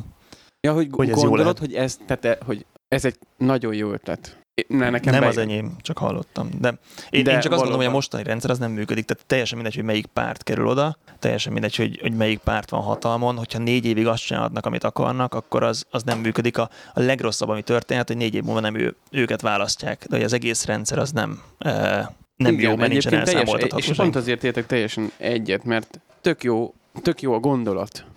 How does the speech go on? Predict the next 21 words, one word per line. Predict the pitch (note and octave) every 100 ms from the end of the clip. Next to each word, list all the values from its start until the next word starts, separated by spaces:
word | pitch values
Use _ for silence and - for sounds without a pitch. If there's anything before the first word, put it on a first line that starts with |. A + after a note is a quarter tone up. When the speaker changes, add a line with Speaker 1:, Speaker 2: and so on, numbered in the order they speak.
| _
Speaker 1:
De | A#2+
szerinted | - C#3 B2+ A2
megvalósítható | A#2 A#2 B2+ B2+ C3+ B2 A#2+
az, | A#2+ -
hogy | B2
tizenkét | B2+ A#2 A#2 B2
erre, | A2+ A2+ A2
em-, | A2+ - - - -
tehát | - - - -
oké, | F3 E3+
hogy | C#3 B2 - _
el-, | - D#3 -
eleve | D#3 B2+ A2+
rábízod, | A2+ G#2+ A2 A2 G2+ - - _
tehát | - - - _ -
rosszabbul | C#3 F3 D#3 B2 B2+
nem | B2+ D3
járhatsz, | A2+ F#2+ F2 -
mert | A#2+ A2+ B2+
eleve | A2+ G#2+
rábízod | G2+ G#2 A2 A2